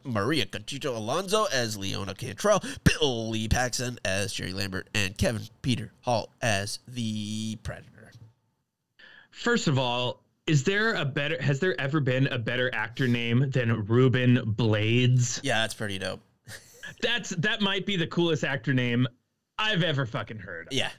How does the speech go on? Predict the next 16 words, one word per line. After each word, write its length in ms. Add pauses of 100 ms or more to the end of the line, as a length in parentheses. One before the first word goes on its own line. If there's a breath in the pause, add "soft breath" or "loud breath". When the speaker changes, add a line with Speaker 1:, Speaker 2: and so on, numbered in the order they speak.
(140)
Speaker 2:
It's, 140
Speaker 1:
very 200
cool. 140
Speaker 2:
it's 160
amazing. 480
And 140
not 180
to 80
mention 360
that 180
guy 220
is 260 (280)
awesome. 540 (440 soft breath)
He's 220
so 240
good. 360